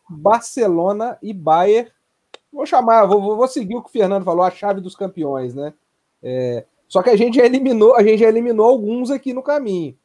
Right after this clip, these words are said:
Ficaram só Barcelona e Bayern. O City nunca foi campeão, o Lyon também não. Cada vez mais perto de uma final inédita aí, com, com duas equipes nunca antes campeãs.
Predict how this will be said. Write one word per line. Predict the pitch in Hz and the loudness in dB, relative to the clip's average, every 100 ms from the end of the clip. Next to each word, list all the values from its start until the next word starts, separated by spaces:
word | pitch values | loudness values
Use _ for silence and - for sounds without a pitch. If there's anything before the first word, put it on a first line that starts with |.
| _ _ _ _ | _ _ _ _
Ficaram | 190 - 175 202 208 | -12 0 4 4 2
só | - 233 | 0 0
Barcelona | 185 190 233 - 226 175 185 | 4 2 2 -2 -4 -2 -4
e | 233 | -4
Bayern. | 240 175 143 110 - _ _ _ _ _ | -2 -2 -2 -8 -16 _ _ _ _ _
O | 143 | -16
City | 131 - 170 - | -14 -12 -12 -10
nunca | 160 165 165 | -12 -10 -10
foi | 180 | -10
campeão, | 165 180 - 180 202 262 _ _ - | -8 -8 -4 -2 0 -4 _ _ -4
o | 185 | -2
Lyon | 202 175 170 | 0 2 2
também | 180 180 180 | 0 0 0
não. | 165 175 - - _ _ | 2 0 0 -6 _ _
Cada | - 190 202 | 0 4 4
vez | 156 185 202 | 4 4 2
mais | 220 233 226 | 0 -2 -4
perto | - 160 196 202 208 | -6 0 0 -2 -4
de | |
uma | 202 196 | -4 -4
final | 208 165 170 | -6 -2 0
inédita | 185 147 151 160 151 147 | 0 -2 -2 -2 -4 -6
aí, | 147 | -6
com, | 156 156 127 _ _ | -4 -6 -8 _ _
com | - 151 | -10 -2
duas | 156 208 190 | 2 4 4
equipes | 185 - 185 180 160 | 0 -2 -12 -10 -6
nunca | 175 233 247 233 | -2 -2 -2 0
antes | 196 196 208 - | 2 2 -2 -8
campeãs. | - 202 202 170 160 156 - | -6 -6 -4 -4 -2 -4 -8